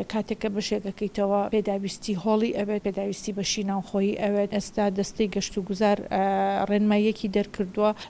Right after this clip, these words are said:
ئە، پێم وایە لە هەموو شوێنە گەشتیارەکانە ڕێژەیەکی داناوە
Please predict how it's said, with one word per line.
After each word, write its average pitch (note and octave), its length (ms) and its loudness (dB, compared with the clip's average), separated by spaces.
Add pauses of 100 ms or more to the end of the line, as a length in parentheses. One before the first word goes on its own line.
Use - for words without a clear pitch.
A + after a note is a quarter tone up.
ئە، - 80 2 (180)
پێم A3+ 240 4
وایە G#3 300 4
لە G3+ 60 0 (100)
هەموو A3 400 4
شوێنە G3 340 0
گەشتیارەکانە G3+ 800 0 (120)
ڕێژەیەکی G#3 580 4
داناوە G3+ 440 6